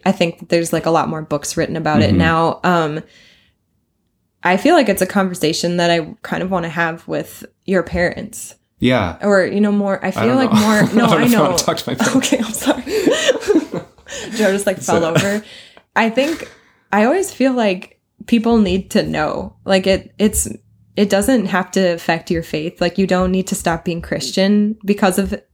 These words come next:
Speaker 1: it. Like, so it doesn't need to be a triggering topic of you either stop your purity culture or, like, you know, and stop having your faith, or you're just, like,
Speaker 2: It,
Speaker 1: stuck
Speaker 2: idiot.
Speaker 1: that way.
Speaker 2: Yeah, right.
Speaker 1: But, like, I kind of feel like people should know,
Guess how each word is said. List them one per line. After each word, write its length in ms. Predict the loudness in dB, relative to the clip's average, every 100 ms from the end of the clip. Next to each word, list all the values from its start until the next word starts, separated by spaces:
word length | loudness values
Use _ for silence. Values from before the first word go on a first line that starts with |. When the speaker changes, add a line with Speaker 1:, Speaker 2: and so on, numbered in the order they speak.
| _ 0
Speaker 1:
it. 380 | 2 0 -6 -10 -2
Like, 320 | 0 -2 -8 _ _ _
so 160 | 0 2
it 40 |
doesn't 240 | 4 6 4
need 140 | 4
to 80 | 2
be 140 | 0
a 60 | -2
triggering 380 | 0 0 -2 -4
topic 400 | -6 -4 -4 -4
of 140 | -6 2
you 160 | 2 4
either 460 | 2 2 2 0 -2 -10 -16
stop 420 | -10 0 0 2
your 120 | 0 2
purity 300 | 2 0 0
culture 480 | 0 0 2 2
or, 240 | 2 0 -2
like, 440 | -2 -4 -8 -16 _ _ _ -20 _ _
you 140 | 0 2
know, 80 |
and 160 | 2 2
stop 220 | 2 0
having 220 | 0 0 -2
your 100 | -4
faith, 380 | -2 0 0 0
or 240 | 2 4 2
you're 220 | 0 -2
just, 260 | -4 -6 -4
like, 220 | -4 -6
Speaker 2:
It, 60 | -6
Speaker 1:
stuck 300 | -4 0 0
Speaker 2:
idiot. 140 | 2
Speaker 1:
that 180 | 2 2
way. 120 | 2
Speaker 2:
Yeah, 200 | 2 0
right. 260 | -2 -2 -4 0
Speaker 1:
But, 140 | 2
like, 360 | 2 0 -4 0
I 140 | 0
kind 260 | 2 2 2
of 100 | 0
feel 260 | 0 0
like 280 | 0 -2 -6 _ _ _ _ _ _ _ _ _ -2
people 320 | 0 2 0
should 300 | 2 0 2
know, 600 | 2 4 4 2 0